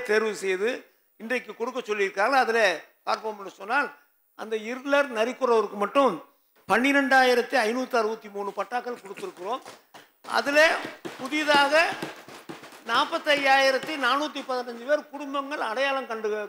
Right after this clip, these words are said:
கண்டுகொள்ளப்பட்டிருக்கிறது. அவர்களுக்கும் நாம் பட்டா வழங்க போகிறோம். இந்த ஓ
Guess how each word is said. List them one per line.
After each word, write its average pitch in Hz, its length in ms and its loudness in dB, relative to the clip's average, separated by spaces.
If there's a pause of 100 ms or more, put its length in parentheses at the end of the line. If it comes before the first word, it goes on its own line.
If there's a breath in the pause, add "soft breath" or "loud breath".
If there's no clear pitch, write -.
கண்டுகொள்ளப்பட்டிருக்கிறது. 220 920 -8 (560)
அவர்களுக்கும் 269 540 -4
நாம் 208 200 -8
பட்டா 190 300 -4
வழங்க 190 220 -6 (100)
போகிறோம். 180 340 -8 (540)
இந்த - 120 -8 (200)
ஓ 269 40 0